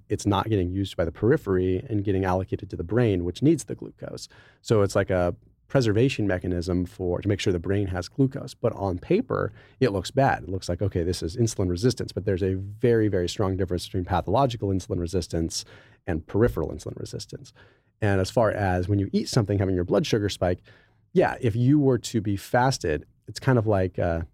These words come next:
you know, I always say, like, the white noise effect. It's like, if you are fasting, you've essentially turned off the white noise of insulin and blood sugar for a while. Like, you kinda come back to stabilization, but then all of a sudden, like, if you were turning on a fan right now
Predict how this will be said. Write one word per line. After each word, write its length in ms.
you 40
know, 80
I 60
always 220
say, 160
like, 160
the 60
white 260
noise 280
effect. 440
It's 380
like, 80
if 140
you 440
are 80
fasting, 800
you've 200
essentially 580
turned 360
off 320
the 80
white 260
noise 420
of 360
insulin 420
and 100
blood 180
sugar 280
for 160
a 40
while. 220
Like, 200
you 60
kinda 220
come 140
back 220
to 240
stabilization, 840
but 80
then 100
all 140
of 60
a 60
sudden, 460
like, 200
if 140
you 160
were 320
turning 260
on 120
a 40
fan 440
right 200
now 300